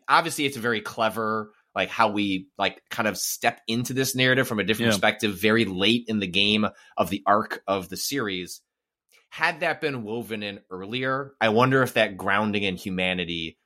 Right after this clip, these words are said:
Speaker 1: would have allowed me to better connect with some of the central narrative early on, um, because it all kinda gets compacted into a single ep-, I mean,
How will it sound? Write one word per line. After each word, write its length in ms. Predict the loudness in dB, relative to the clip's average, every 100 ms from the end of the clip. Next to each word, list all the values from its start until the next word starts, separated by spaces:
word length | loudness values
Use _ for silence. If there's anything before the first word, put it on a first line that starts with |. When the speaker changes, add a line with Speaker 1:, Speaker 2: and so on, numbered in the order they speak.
| -4
Speaker 1:
would 140 | 2 2
have 100 | 2
allowed 420 | 2 2 2 -2
me 120 | -8
to 120 | -8
better 280 | -4 -2 -4
connect 560 | -6 -2 0 -2 -6 -18 _ _ -6
with 140 | -4
some 180 | -2 -2
of 120 | -2
the 60 | -2
central 400 | -2 -4 -6 -6
narrative 440 | -4 -4 -6 -10 -10
early 280 | -10 -8 -8
on, 240 | -8 -10 -14 -6
um, 300 | -2 -2 -4
because 240 | -8 -2
it 60 | 4
all 140 | 4
kinda 260 | 4 0 0
gets 220 | -2 -6
compacted 760 | -12 -6 -2 -2 -4 -8 -8 -16 _ _ _ _
into 260 | -12 -10 -8
a 40 |
single 840 | -6 -2 -2 -2 -2 -4 -4 -8 -12 -16 -18 -16 -4
ep-, 140 | -2 0
I 80 |
mean, 220 | 0 0